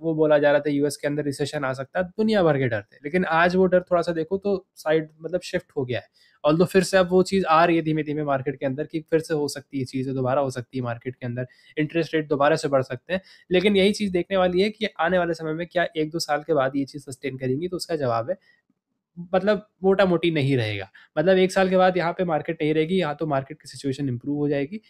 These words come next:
या तो साइडवेज मार्केट में रहेगी, बहुत ज़्यादा गिराने की, गिरने के चांसेस नहीं है फिलहाल। तो अभी इसी के साथ फिलहाल चलेंगे, मिलेंगे अगले वीडियो में। ये चीज़ आप लोग अपने दिमाग में लेके चलिएगा और आपको रीज़न बता ही दिया यहाँ पे स्टॉक क्यों गिर रहा है, तो पैनिक करने की भी ज़रूरत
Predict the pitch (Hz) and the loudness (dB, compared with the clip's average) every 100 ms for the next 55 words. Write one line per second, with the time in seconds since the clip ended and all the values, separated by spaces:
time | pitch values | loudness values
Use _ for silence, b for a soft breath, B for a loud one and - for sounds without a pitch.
0 | b - 135 147 139 139 135 147 143 139 | b -2 0 0 0 0 2 2 0 -2
1 | 143 139 135 143 143 151 143 143 131 123 | -2 -2 -4 -2 0 2 0 0 -2 -2
2 | 135 139 135 120 123 120 117 117 123 110 | -4 -4 -2 -2 -4 -6 -8 -8 -8 -6
3 | 104 101 104 - b b b b b 202 | -8 -12 -14 -14 b b b b b 2
4 | 202 202 196 185 _ _ _ - 185 214 | 6 6 4 0 _ _ _ 0 2 2
5 | 208 185 196 190 185 180 180 175 180 165 | 0 0 0 2 0 2 -2 -2 -4 -4
6 | 156 147 143 139 139 147 170 - 131 156 | -4 -4 -4 -4 -4 -4 -8 -10 -2 -2
7 | 156 147 139 139 139 131 131 127 _ 131 | -2 -2 -2 -2 -4 -2 -4 -6 _ -6
8 | 123 123 123 113 127 139 135 131 139 151 | -4 -4 -4 -4 -4 -4 -2 -2 -2 -4
9 | 143 131 135 160 147 151 156 139 143 151 | 0 0 2 0 0 0 -4 -2 -2 0
10 | 156 147 151 147 143 - 143 143 156 180 | -2 -2 -4 -4 -4 -4 -6 -4 -4 -6
11 | 175 127 123 - 123 117 127 139 123 110 | -4 -4 -4 -10 -12 -8 -6 -4 -4 -8